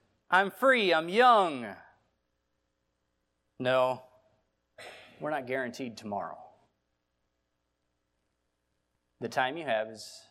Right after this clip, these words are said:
right now. And it's time to serve God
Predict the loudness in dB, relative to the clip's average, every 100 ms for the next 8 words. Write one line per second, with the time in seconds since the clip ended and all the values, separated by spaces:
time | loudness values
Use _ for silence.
0 | _ -6 -6 -6 -14 -16 _ _ _ _
1 | _ _ _ _ _ _ _ _ _ _
2 | -2 -2 -4 -6 -4 -6 -6 -6 -6 0
3 | 2 4 0 -6